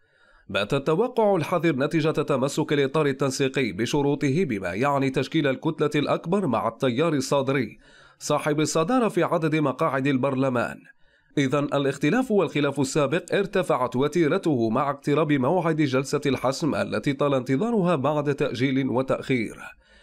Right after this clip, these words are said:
لكن ثمة عقدة في منشار البرلمان أيضا عند تحذير أخصائي المناقبة البرلمانية من عدم اكتمال نصاب الجلسة المقبلة نتيجة غياب الاتفاق الصدري التنسيقي في آن معا.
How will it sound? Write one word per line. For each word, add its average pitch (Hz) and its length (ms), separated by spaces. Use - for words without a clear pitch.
لكن 131 400
ثمة 139 320
عقدة 139 500
في 151 180
منشار 139 320
البرلمان 135 680
أيضا 147 420
عند 135 340
تحذير 135 560
أخصائي 135 540
المناقبة 139 560
البرلمانية 139 880
من 98 180
عدم 135 360
اكتمال 139 460
نصاب 147 320
الجلسة 139 520
المقبلة 120 640
نتيجة 143 420
غياب 175 380
الاتفاق 170 520
الصدري 151 600
التنسيقي 139 640
في 135 180
آن 156 420
معا. 127 400